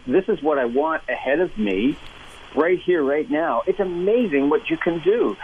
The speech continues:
because basically you just kind of unlocked your body and your mind and just allowed it to go. So this ability to hit the ball like that,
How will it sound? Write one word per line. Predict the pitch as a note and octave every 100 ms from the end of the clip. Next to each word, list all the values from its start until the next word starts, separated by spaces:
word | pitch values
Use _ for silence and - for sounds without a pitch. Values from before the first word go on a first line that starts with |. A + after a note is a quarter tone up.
| -
because | F3 F#3 D3
basically | G3+ F#3+ D3
you | C#3+
just | C#3 D#3
kind | - D#3
of | C3+ -
unlocked | C#3+ B2+ C3 C3 - B2+
your | B2+
body | A2 B2 C3 F#2+ G2+ - - -
and | B2
your | A#2
mind | A2+ C#3 C3+ A#2
and | B2+
just | -
allowed | A#2 G#2 A2+ D#3
it | D#3 -
to | D#3+
go. | B2+ D3 F3 A#2+ - - -
So | E3+ D#3 - - - - - -
this | C#3 E3+ D3+
ability | B2 C3+ E3+ C#3
to | A#2+
hit | D3+
the | A2
ball | G2+ A2+ D3+
like | F3+ -
that, | F3+ G3+